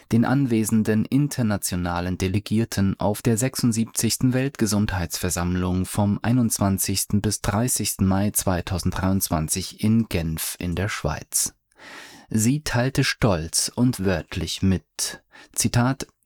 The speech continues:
„Klimawandel und Gesundheit stehen auf der deutschen Agenda ganz oben. Nur ein Beispiel. Wir haben einen fantastischen Gesundheitsminister Karl Lauterbach,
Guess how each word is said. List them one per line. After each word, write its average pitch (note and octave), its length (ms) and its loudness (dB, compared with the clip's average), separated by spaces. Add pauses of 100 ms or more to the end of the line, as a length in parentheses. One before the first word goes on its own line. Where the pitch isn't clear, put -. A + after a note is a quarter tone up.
(120)
„Klimawandel F#2 800 2
und F#2+ 220 -2
Gesundheit G#2 720 0 (160)
stehen B2+ 400 4
auf G2 200 0
der F#2 120 0
deutschen A#2 420 0
Agenda F2+ 580 0
ganz G2+ 300 2
oben. G2+ 460 0 (320)
Nur B2 360 4
ein G#2 200 0
Beispiel. G2+ 640 -2 (560)
Wir F2+ 320 -2
haben B2 260 2
einen G#2 280 0
fantastischen - 840 0
Gesundheitsminister F2 1080 -2
Karl E2+ 300 -4
Lauterbach, E2+ 600 -4